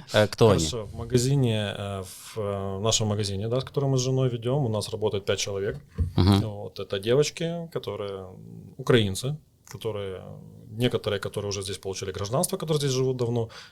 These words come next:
Speaker 2: некоторых мы уже трудоустроили после начала войны, которые приехали. Вот. И, ну, сейчас пять человек, и я думаю, в процессе мы ещё в этом году ещё доберём персонала, потому что уже рабочих рук не хватает.
Speaker 1: Окей.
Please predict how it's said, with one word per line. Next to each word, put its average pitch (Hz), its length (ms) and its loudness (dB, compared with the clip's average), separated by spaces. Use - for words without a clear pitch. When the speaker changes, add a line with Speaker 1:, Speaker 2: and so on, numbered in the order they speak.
Speaker 2:
некоторых 113 500 0
мы 104 120 -2
уже 98 160 -2
трудоустроили 98 760 -4
после 101 480 -4
начала 98 360 0
войны, 110 300 0
которые 147 360 0
приехали. 123 560 -4
Вот. 104 560 -8
И, 110 140 -6
ну, 160 380 2
сейчас - 300 4
пять 160 160 2
человек, 113 500 0
и 104 240 -12
я 104 100 -8
думаю, 107 260 -6
в - 40 -8
процессе 110 440 0
мы 101 140 -4
ещё 95 400 -2
в 110 60 -6
этом 101 240 -2
году 104 280 -4
ещё 98 200 -4
доберём 98 380 -4
персонала, 95 420 -8
потому 101 300 -8
что - 140 -12
уже 101 180 -6
рабочих 104 400 -6
рук 104 140 -8
не 107 80 -4
хватает. - 440 -12
Speaker 1:
Окей. 85 380 -2